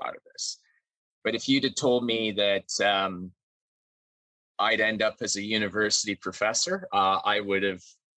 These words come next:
laughed, probably even up until the day I got my job, uh, here, uh, in nineteen ninety-eight. And then, uh, I think now it's all, the rest is history. You know,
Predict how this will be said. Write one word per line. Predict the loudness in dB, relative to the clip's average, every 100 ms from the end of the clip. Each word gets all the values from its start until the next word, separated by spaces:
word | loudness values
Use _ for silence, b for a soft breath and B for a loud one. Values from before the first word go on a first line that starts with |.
| _ -2
laughed, | 0 2 -2 -6 -14 -12
probably | -2 0 0 -2 -2 2
even | 0 2
up | 0 0
until | -2 -2 -2
the | 0
day | 2 2 2
I | 2
got | 0 0
my | -2
job, | 0 2 2 0 -4 _ _ _ _ _ _
uh, | 0 2 2 0 -2
here, | -6 -2 2 0 -2 _ _
uh, | -2 0 0
in | -2 -2
nineteen | -2 -4 -4 -2
ninety-eight. | -2 2 0 0 -4
And | -4 0
then, | 2 2 2 0
uh, | 2 0 -2 -8 _ _ _ _ _
I | -6
think | -4 -2 -2 -2 _ B B
now | -2 0 2 0 -2 -6 _ _ _ _ _ _ _ _ _ _ _ _ -4
it's | -2 0 2
all, | 4 2 0 -8
the | -2
rest | 2 2 2
is | 0
history. | 0 0 2 0
You | 0 0
know, | 2